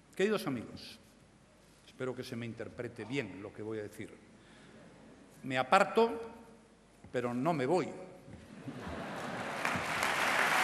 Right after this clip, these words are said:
Más de media vida en este partido.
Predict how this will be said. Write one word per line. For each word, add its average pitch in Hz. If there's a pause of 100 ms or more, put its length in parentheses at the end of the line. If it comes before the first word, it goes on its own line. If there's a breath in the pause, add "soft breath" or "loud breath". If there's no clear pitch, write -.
(1500)
Más 160
de 147
media 147
vida 156
en 143
este 147
partido. 98